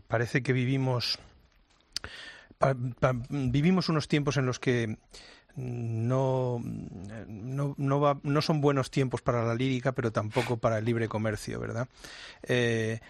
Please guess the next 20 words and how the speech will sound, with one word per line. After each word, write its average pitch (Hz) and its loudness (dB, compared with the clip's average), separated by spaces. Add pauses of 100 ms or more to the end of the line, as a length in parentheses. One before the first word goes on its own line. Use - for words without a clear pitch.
(300)
eh, 110 -4 (360)
y, - -10 (300)
y, 101 -8 (420)
bueno, 156 0
sin 131 0
llegar 147 6
a 175 4
los, 160 2
a, 127 2
a, 123 -2
a 131 0
las 127 0
barreras 127 2 (280)
y 135 0
a 127 6
los 127 0
obstáculos 139 2
que 120 0
se - -2 (300)
produjeron 127 2